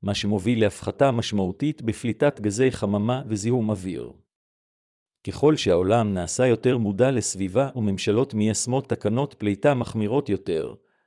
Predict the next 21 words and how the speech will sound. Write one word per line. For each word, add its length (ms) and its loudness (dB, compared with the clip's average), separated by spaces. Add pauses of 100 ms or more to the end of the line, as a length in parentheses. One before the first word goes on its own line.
(140)
הביקוש 500 -2
לכלי 380 0
רכב 320 -2
חשמליים 760 -2
ממשיך 460 -2
לגדול. 600 -2 (1000)
הביקוש 480 -2
הגובר 400 2
הזה 260 2
מהווה 340 0
הזדמנות 600 0
רווחית 480 -2
עבור 300 2
יצרני 480 2
רכב 460 0 (140)
ועסקים 540 -2
המעורבים 640 0
בתעשיית 600 0
החשמל. 680 -8 (1080)
חיסכון 680 0
בעלויות. 800 0